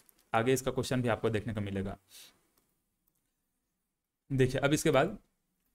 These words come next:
out of the box, out of the box की क्या चीज़ है ये? Out of the box चिंतन, अपसारी चिंतन, मतलब कि डाइवर्जेंट थिंकिंग से संबंधित है। Out of the box का मतलब आप क्या समझ रहे हैं? Out of the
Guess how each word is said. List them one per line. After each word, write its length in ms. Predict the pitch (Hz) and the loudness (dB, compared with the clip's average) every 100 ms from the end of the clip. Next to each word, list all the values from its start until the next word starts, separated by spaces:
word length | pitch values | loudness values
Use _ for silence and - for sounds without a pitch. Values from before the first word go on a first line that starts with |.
| _ | _
out 180 | 165 170 | 6 6
of 140 | 143 | 4
the 100 | 117 | 2
box, 340 | 107 104 - - - _ _ | 2 0 -4 -10 -12 _ _
out 180 | 156 160 | 4 6
of 160 | 135 | 2
the 120 | 123 107 | 0 0
box 300 | 107 - - _ _ | -2 -4 -12 _ _
की 60 | 131 | -4
क्या 140 | 135 120 | 0 0
चीज़ 220 | 110 104 | -2 -6
है 100 | 104 | -8
ये? 100 | - _ _ _ _ _ _ _ _ _ _ _ - | -8 _ _ _ _ _ _ _ _ _ _ _ 6
Out 200 | 165 180 | 6 8
of 160 | 170 | 4
the 120 | 147 127 | 4 4
box 360 | 120 - - - _ _ _ | 2 0 -10 -16 _ _ _
चिंतन, 500 | - 151 139 170 208 196 - _ _ _ _ _ - | 0 2 4 2 2 -6 -14 _ _ _ _ _ 0
अपसारी 440 | 151 - 135 151 | 2 4 4 6
चिंतन, 440 | 175 131 117 107 104 - _ _ | 4 2 0 -2 -6 -12 _ _
मतलब 220 | 123 123 143 | -2 -2 0
कि 100 | 156 | 2
डाइवर्जेंट 640 | 120 117 117 117 151 147 | 4 4 4 0 -2 -2
थिंकिंग 260 | 123 117 113 | -2 -2 -4
से 160 | 170 185 _ - | -6 -8 _ -12
संबंधित 580 | 123 110 107 107 104 | -8 -4 -4 -4 -6
है। 100 | 117 - 131 | -10 -6 -2
Out 140 | 160 | 0
of 140 | 156 143 | 0 0
the 100 | 131 | 0
box 220 | 135 131 | 0 0
का 100 | 147 | -2
मतलब 240 | 135 135 131 | -2 0 0
आप 100 | 123 | 0
क्या 100 | 131 | -2
समझ 240 | 123 120 | -2 -4
रहे 120 | 120 | -6
हैं? 100 | 123 - _ _ _ _ _ _ _ _ _ _ _ _ _ _ | -10 -14 _ _ _ _ _ _ _ _ _ _ _ _ _ _
Out 200 | 147 170 | 6 6
of 160 | 180 | 6
the 80 | 170 | 4